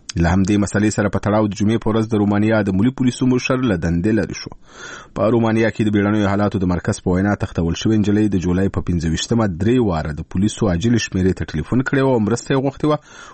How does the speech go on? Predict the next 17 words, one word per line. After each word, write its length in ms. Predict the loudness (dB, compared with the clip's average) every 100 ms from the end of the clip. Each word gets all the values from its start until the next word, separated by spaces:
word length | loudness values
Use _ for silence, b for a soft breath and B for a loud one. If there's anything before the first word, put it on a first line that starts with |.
| B
خو 120 | -4
پولیسو 680 | 0 2 2 0 -4 0 2
نولس 540 | 4 2 2 2 0 -2
ساعته 280 | -4 -2
وروسته 300 | -4 -4 -2
ځواب 340 | -2 0 -2 -4
ورکړی 360 | -10 -12 -12 -12
و. 80 | -16 B B B B
له 80 | -2
کله 220 | 0 0
راهیسې 300 | 2 0 -2
چې 80 | 0
دا 100 | 0
مسله 420 | 0 0 0 0
رسنیو 460 | 0 -2 0 2 2
علني 300 | 2 0 0
کړه، 240 | 0 -4